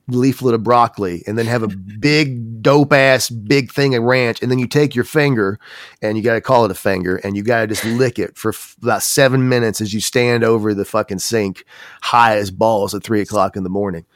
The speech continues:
Speaker 2: So you get this Olympic swimming pool and you fill it up with ranch, right?
Speaker 1: Oh
Speaker 2: And then you
Speaker 1: my
Speaker 2: take your
Speaker 1: God.
Speaker 2: finger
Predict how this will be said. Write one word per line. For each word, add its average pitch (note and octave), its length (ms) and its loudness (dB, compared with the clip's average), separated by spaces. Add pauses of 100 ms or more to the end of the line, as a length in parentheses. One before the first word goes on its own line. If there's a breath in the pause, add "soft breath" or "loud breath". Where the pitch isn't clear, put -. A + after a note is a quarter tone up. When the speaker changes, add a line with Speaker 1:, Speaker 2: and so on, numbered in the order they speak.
(260 soft breath)
Speaker 2:
So - 140 -4
you C3+ 80 2
get D#3 220 2
this E3 160 2
Olympic D3 680 0
swimming B2+ 560 -4
pool G2 380 -6
and G#2 80 -8
you G#2 80 -12
fill C3 340 2
it B2 60 6
up A#2 160 4
with G2+ 140 -4
ranch, G2 640 -10 (100)
right? A2 340 0 (400)
Speaker 1:
Oh A#2+ 100 -2
Speaker 2:
And C3+ 160 2
then A2+ 80 -2
you A2 100 -6
Speaker 1:
my - 60 -14
Speaker 2:
take B2+ 300 2
your A2+ 80 -2
Speaker 1:
God. - 100 -12
Speaker 2:
finger G#2 460 -4